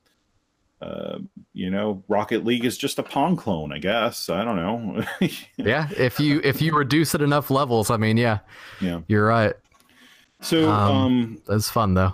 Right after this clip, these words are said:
Speaker 2: I love, I lo-, that's probably the favorite game that I've done.
Speaker 1: Oh, cool. Um, so,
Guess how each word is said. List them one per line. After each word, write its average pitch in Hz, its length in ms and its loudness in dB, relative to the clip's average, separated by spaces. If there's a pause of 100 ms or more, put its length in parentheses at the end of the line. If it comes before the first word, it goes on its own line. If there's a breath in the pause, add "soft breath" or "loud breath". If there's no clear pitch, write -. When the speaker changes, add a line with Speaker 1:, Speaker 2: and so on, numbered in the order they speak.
Speaker 2:
I 104 80 2
love, 107 260 2
I 120 120 2
lo-, 120 180 2
that's 127 180 0
probably 117 300 0
the 107 80 0
favorite 92 300 -2
game 95 160 2
that 90 100 4
I've 87 160 0
done. 90 320 2 (840 loud breath)
Speaker 1:
Oh, 113 120 -6
cool. 92 480 0
Um, 120 360 0
so, 147 420 2